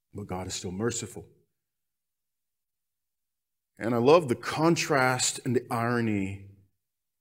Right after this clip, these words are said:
in the way that Jesus presents this parable. The man won't show mercy,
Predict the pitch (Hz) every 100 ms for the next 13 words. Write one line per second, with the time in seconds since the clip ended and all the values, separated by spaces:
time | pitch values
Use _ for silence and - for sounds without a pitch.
0 | _ 117 113 107 120 123 120 110 104 -
1 | - _ 117 110 110 120 104 95 - 107
2 | 113 107 - 101 - 117 117 104 78 73
3 | - _ _ _ _ _ _ _ _ _
4 | _ - 113 107 113 143 151 120 101 123
5 | - - 120 110 98 110 107 - 80 78